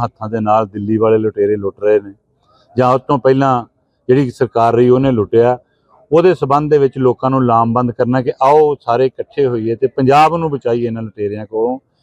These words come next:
ਇਹਨਾਂ ਧਾੜੀਆਂ ਕੋਲੋਂ, ਜੋ ਕਿ ਗੱਲਾਂ ਤੇ ਕਈ ਕੁਛ ਕਰਕੇ ਆਏ ਸਨ ਕਿ ਅਸੀਂ ਆਹ ਦੇਵਾਂਗੇ ਪੰਜਾਬ ਲਈ, ਆਹ ਦੇਵਾਂਗੇ, ਵੀਹ ਹਜ਼ਾਰ ਕਰੋੜ ਰੁਪਈਆ ਹਰੇਕ ਤੋਂ ਕਮਾਵਾਂਗੇ ਸਾਲ ਦਾ, ਤੀਹ ਹਜ਼ਾਰ ਕਰੋੜ ਰੁਪਈਆ ਰਿਸ਼ਵਤ ਤੋਂ ਕਮਾਵਾਂਗੇ।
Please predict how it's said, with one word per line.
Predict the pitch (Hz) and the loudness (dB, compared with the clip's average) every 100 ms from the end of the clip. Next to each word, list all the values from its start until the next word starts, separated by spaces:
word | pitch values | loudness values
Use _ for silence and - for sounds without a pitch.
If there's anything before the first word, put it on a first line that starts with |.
| _ | _
ਇਹਨਾਂ | 135 139 143 - | 0 2 2 0
ਧਾੜੀਆਂ | 127 107 113 123 | 0 0 -4 -4
ਕੋਲੋਂ, | 113 127 | -2 -2
ਜੋ | 110 135 127 | 2 2 2
ਕਿ | 160 160 165 _ _ _ _ _ _ _ _ _ _ - | 2 2 0 _ _ _ _ _ _ _ _ _ _ -2
ਗੱਲਾਂ | 147 156 175 | 0 2 2
ਤੇ | 180 | 0
ਕਈ | 165 165 | 0 0
ਕੁਛ | 160 160 - | 0 -2 -2
ਕਰਕੇ | 143 120 143 | -4 -2 2
ਆਏ | 123 | 2
ਸਨ | 117 131 120 | 2 -2 -2
ਕਿ | 135 | -2
ਅਸੀਂ | 120 135 | 0 0
ਆਹ | 143 143 | 2 2
ਦੇਵਾਂਗੇ | 131 135 135 131 | 0 0 0 -2
ਪੰਜਾਬ | 123 120 120 117 | -2 0 0 -2
ਲਈ, | 120 120 | -2 0
ਆਹ | 143 | 0
ਦੇਵਾਂਗੇ, | 120 123 123 120 120 117 110 | 0 -4 -4 -2 -4 -4 -6
ਵੀਹ | 143 135 | -6 -2
ਹਜ਼ਾਰ | 131 113 | 0 0
ਕਰੋੜ | - 120 120 | -2 -2 -2
ਰੁਪਈਆ | 113 120 123 | -2 -2 0
ਹਰੇਕ | 120 117 127 - | 0 2 0 0
ਤੋਂ | 127 | -10
ਕਮਾਵਾਂਗੇ | - 120 127 123 117 | -6 -4 -2 -2 -4
ਸਾਲ | - 113 110 | -2 0 0
ਦਾ, | 117 113 - _ _ _ - - | 0 -2 -4 _ _ _ -20 -2
ਤੀਹ | 165 165 | 0 4
ਹਜ਼ਾਰ | 160 123 | 4 2
ਕਰੋੜ | 117 127 | 2 0
ਰੁਪਈਆ | 123 131 131 | 2 2 2
ਰਿਸ਼ਵਤ | 131 165 - | 0 -2 -2
ਤੋਂ | 156 | -6
ਕਮਾਵਾਂਗੇ। | 135 131 135 135 131 | -4 0 0 2 0